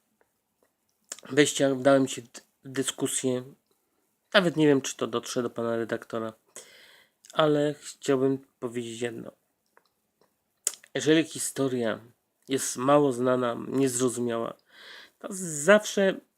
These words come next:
ważne są dyskusje. Ale to nie może być polemika z duchami, ale polemika z faktami. A trzeba obiektywnej oceny całości podejścia do naszej polityki.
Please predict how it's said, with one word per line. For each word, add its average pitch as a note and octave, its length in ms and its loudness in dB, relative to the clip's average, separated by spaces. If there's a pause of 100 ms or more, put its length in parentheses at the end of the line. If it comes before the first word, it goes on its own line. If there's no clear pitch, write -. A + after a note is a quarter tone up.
(100)
ważne D3 460 2
są D3+ 200 -2
dyskusje. - 640 -6 (640)
Ale C#3+ 120 -8
to D3 80 0
nie D3 120 4
może E3+ 280 4
być D#3 580 -4 (400)
polemika D3+ 880 4
z C3+ 220 -6
duchami, C#3 640 0 (560)
ale D3+ 180 2
polemika B2+ 480 0
z - 100 -10
faktami. B2 480 0 (1040)
A - 80 4
trzeba D#3+ 400 4
obiektywnej D3 640 2
oceny C#3+ 580 2 (840)
całości - 840 4 (300)
podejścia - 560 -6 (340)
do D3+ 100 4
naszej C#3 260 0
polityki. - 540 -10